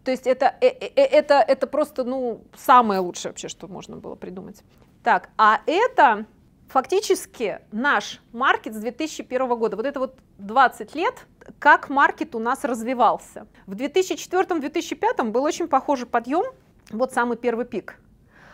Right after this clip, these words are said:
Такой же, как мы проходили сейчас, вот, вот, вот в две-, э, в две тысячи, с две тысячи девятнадцатого мы начали подъем. Вот, э, после этого пика у нас было падение. И это как раз вот этот момент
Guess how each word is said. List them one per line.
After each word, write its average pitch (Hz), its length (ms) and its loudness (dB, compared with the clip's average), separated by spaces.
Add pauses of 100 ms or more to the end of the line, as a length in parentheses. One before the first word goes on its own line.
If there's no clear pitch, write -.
(140)
Такой 302 280 2
же, 370 80 -2
как 254 160 -2
мы 285 120 -4
проходили 254 440 -2
сейчас, - 500 -8 (180)
вот, 196 260 -14
вот, 185 220 -12 (220)
вот 190 140 -16 (240)
в 196 60 -16
две-, 214 240 -6
э, 190 240 -4
в 180 320 -12
две 214 140 -6
тысячи, 220 220 -8
с 190 280 -12
две 208 120 -8
тысячи 220 220 -8
девятнадцатого 190 580 -8
мы 180 200 -12
начали 185 400 -12
подъем. 185 380 -12 (120)
Вот, 285 320 -2 (300)
э, 220 240 0
после 330 400 0
этого 302 240 0
пика 453 320 2 (340)
у 226 80 -6
нас 269 200 -2
было 247 200 0
падение. 202 460 -4 (380)
И 285 280 -2
это 330 240 4
как 285 240 0
раз 277 220 0 (300)
вот 285 300 -4
этот 262 300 0
момент 277 540 -4